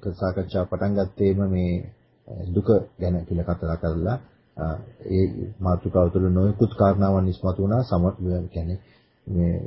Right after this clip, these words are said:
සංක්ෂිප්ත වශයෙන් කියන්න බැරි තරමට ගොඩාක් කාරණාවන්. ඉතින් දැන් කියන්න යන්නේ නැහැ. අත්වාද ප්‍රතිලාභ ආදි වශයෙන් නොයෙකුත් දේවල් ගැන කතා කරා. ඉතින් මේ කතා කරපු බොහෝ දේ අතුරින් එකක්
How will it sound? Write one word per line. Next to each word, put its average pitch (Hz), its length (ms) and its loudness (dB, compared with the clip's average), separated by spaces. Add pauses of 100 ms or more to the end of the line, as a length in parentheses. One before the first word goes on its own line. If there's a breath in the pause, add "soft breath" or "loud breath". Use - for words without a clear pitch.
(160)
සංක්ෂිප්ත 90 460 0
වශයෙන් 90 360 4
කියන්න 90 360 4
බැරි 90 220 4 (800)
තරමට 90 340 2
ගොඩාක් 95 380 4
කාරණාවන්. 85 440 0
ඉතින් 87 280 -4
දැන් 87 180 -2
කියන්න 87 200 0
යන්නේ 85 180 0
නැහැ. 95 300 0 (480 soft breath)
අත්වාද 82 400 2
ප්‍රතිලාභ 85 440 -2 (160)
ආදි 87 260 2
වශයෙන් 87 300 0
නොයෙකුත් 90 340 2
දේවල් 90 200 6
ගැන 85 160 2
කතා 85 260 0
කරා. 113 180 4
ඉතින් 107 180 2
මේ 98 460 4
කතා 98 280 4
කරපු 98 200 2 (100)
බොහෝ 98 320 6
දේ 101 140 6
අතුරින් 92 320 0 (440 soft breath)
එකක් 87 140 0